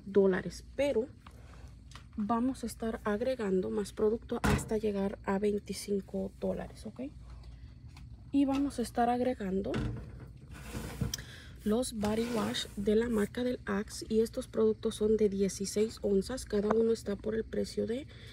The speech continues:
cinco cincuenta. Ahí ya tendríamos un total a pagar de veintitrés dólares. Vamos a agregar este otro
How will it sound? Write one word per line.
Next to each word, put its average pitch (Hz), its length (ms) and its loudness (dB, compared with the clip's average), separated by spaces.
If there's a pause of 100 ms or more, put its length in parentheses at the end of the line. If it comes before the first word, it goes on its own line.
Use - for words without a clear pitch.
(160)
cinco 214 480 0
cincuenta. 214 680 -6 (3500)
Ahí 220 300 12
ya 254 120 6
tendríamos 240 640 6
un 247 120 4
total 226 300 2
a 214 60 2
pagar 202 380 0
de 196 120 6
veintitrés 190 840 0 (220)
dólares. 202 500 0 (600)
Vamos 240 480 -2
a 233 80 2
agregar 226 500 -2 (880)
este 220 300 8
otro 208 280 2